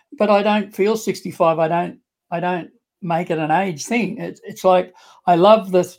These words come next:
challenge. I love the challenge of, and people say, "Oh, I'm, I'm amazed at what you do at your age," but I'm not. It's just like, it's just what I do.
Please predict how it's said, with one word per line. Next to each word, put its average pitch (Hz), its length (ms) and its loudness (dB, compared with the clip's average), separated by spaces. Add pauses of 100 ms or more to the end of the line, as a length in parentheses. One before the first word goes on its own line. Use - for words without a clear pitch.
challenge. 190 680 0 (480)
I 185 100 -4
love 247 240 0
the 214 100 -2
challenge 190 560 -2
of, - 320 -4 (340)
and - 120 -8
people 208 260 -2
say, 196 200 0
"Oh, 170 380 2
I'm, - 160 -8
I'm 160 140 -2
amazed 185 480 4
at 175 100 -4
what 165 220 0
you 180 60 -6
do 226 220 0
at 294 80 -6
your 160 160 0
age," 147 280 -2
but 202 120 -2
I'm 220 200 2
not. 269 340 2 (340)
It's 196 100 -2
just 226 220 0
like, 165 200 2
it's 131 100 -12
just - 180 -2
what 165 120 4
I 151 80 4
do. 160 320 2